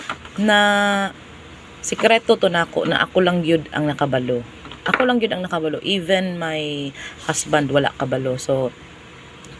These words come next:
dito ko, dito pa lang, ah, nituon ako. Kato pa lang. Kato pa lang siya. And then, ah, sa sige niya og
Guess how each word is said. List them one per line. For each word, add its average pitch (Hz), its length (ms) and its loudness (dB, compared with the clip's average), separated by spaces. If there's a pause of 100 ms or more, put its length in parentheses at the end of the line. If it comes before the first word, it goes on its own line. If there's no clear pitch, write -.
dito 170 300 0
ko, 165 340 6
dito 160 320 -2
pa 175 80 2
lang, 147 400 2 (400)
ah, 151 220 4
nituon 156 580 4
ako. 131 240 -6
Kato 202 240 0
pa 202 140 2
lang. 143 340 0 (480)
Kato - 160 -2
pa 156 80 4
lang 143 220 2
siya. 127 240 -4 (520)
And 196 180 2
then, 185 400 2 (140)
ah, 165 400 4
sa 185 80 0
sige 226 240 4
niya 226 320 6
og 180 400 4